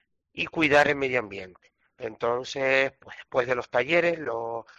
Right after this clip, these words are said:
alumnos y alumnas de infantil, pues, hicieron dibujos relacionados con el compromiso con el entorno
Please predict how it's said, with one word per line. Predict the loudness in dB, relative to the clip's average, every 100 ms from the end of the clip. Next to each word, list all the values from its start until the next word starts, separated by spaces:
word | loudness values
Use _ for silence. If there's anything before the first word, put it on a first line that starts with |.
| -20 _ -6
alumnos | -4 -2 -4 -6
y | 2
alumnas | 2 2 0 -2
de |
infantil, | -4 -4 -4 -2 -4 -4
pues, | -8 -16
hicieron | -10 -4 -2 -2
dibujos | -4 -4 -4 -4
relacionados | -4 -4 -4 0 0 0
con | -2 -2
el | -2
compromiso | -4 -4 -2 0 0 -2 -6
con | -6
el | -4 -4
entorno | -2 2 2 0